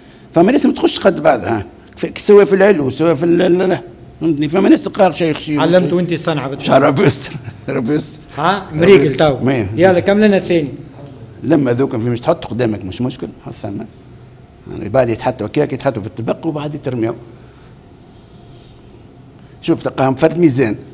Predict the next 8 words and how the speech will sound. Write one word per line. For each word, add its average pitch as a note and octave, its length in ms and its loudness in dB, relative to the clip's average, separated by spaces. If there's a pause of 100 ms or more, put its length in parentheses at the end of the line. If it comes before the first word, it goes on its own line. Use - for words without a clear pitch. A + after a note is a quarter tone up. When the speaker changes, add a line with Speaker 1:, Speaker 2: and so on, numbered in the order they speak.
(140)
Speaker 1:
تلقى - 160 -4
شي E3 160 -2
عالي D3+ 160 -2
وشي B2+ 140 -4
هابط. A#2+ 240 -4 (1600)
يعني F2+ 280 -6
ريت A#2 220 -4
معانهم. G#2+ 340 -2